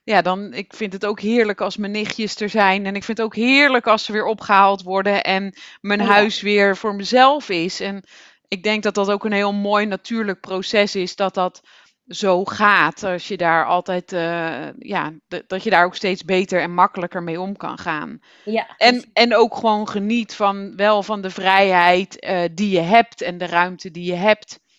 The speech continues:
Speaker 2: Ja, ja. Ja, en, eh, nou ja, be-, bepaalde boeken, eh, ik heb niet heel veel boeken gelezen of zo, maar, eh,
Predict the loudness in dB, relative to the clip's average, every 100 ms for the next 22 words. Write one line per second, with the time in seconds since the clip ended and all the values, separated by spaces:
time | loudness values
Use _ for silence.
0 | _ _ -4 -4 -4 _ -6 -6 -8 _
1 | _ _ -4 -2 -2 -2 -6 _ -20 _
2 | _ -2 0 0 -2 -6 -6 -4 -4 -4
3 | -6 -10 -8 -6 -4 -4 -6 -8 -12 -12
4 | -14 -6 -6 -2 -4 -2 -4 -4 -8 -10
5 | -8 -6 -6 -6 -8 -14 -12 -10 -8 -8
6 | -10 -16 -20